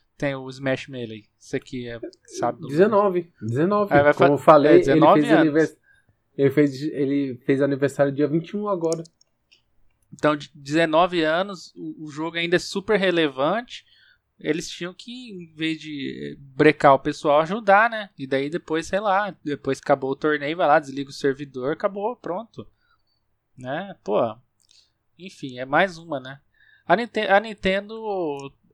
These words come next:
Speaker 1: tipo, tá indo bem, né, com o Switch, mas tá, tá com essas, algumas práticas aí anticonsumidor, né? Apesar de ter outras práticas boas também, né? Por exemplo, a,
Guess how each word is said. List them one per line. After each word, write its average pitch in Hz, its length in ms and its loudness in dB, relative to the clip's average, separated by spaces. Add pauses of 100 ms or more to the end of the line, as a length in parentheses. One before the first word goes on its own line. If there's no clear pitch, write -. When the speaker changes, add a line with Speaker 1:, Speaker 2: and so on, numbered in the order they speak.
(360)
Speaker 1:
tipo, - 200 -16
tá 160 160 0
indo 185 140 -8
bem, 151 320 -4
né, 127 140 -6
com - 140 -16
o 131 40 -10
Switch, 117 380 -10
mas 127 600 -18 (480)
tá, 143 280 2
tá - 180 2
com - 140 -10
essas, 160 480 -10
algumas 143 500 -10
práticas 139 600 -4
aí 131 280 -14
anticonsumidor, 147 920 -16
né? 120 160 -20 (680)
Apesar 180 500 2
de 220 100 -8
ter - 140 -2
outras 214 240 -4
práticas 214 420 2
boas 185 360 -6
também, 110 400 -10
né? 127 140 -20
Por 123 120 -12
exemplo, 120 340 -14
a, 120 340 -10